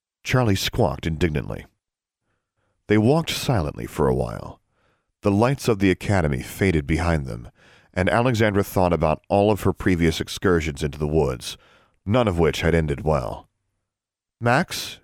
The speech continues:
she asked. "Yes?" "Have you ever been crucioed?" He slowed to a halt and turned towards her. "Yes," he replied, after a moment.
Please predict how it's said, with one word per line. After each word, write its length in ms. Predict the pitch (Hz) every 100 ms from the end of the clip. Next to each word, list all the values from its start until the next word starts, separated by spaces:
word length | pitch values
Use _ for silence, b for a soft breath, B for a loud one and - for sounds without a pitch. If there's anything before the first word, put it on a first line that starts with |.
| _
she 260 | - 73
asked. 400 | 58 50 - - - _ _ _ _ _ _ _ _
"Yes?" 380 | 95 127 - - _ _ _ _ _ _ _ _ _ _
"Have 260 | - 131 131
you 120 | 143
ever 140 | 143 147
been 160 | 143
crucioed?" 680 | 117 101 90 107 110 117 123 _ _ _ _ _ _ _ _ _ _ _ _ _ _ _
He 80 |
slowed 340 | 95 - 104 92
to 120 | 78
a 40 |
halt 400 | 73 92 78 60
and 140 | 71 73
turned 280 | - 73 71
towards 320 | 80 73 -
her. 240 | 64 69 _ _ _ _ _ _ _ _ _ _ _ _ _
"Yes," 1080 | 90 101 90 76 71 - - - - - _ _
he 60 | 78
replied, 580 | 71 - 71 57 50 - _ _ _ _ _ _
after 280 | - 71 78
a 60 | 73
moment. 460 | 67 64 - -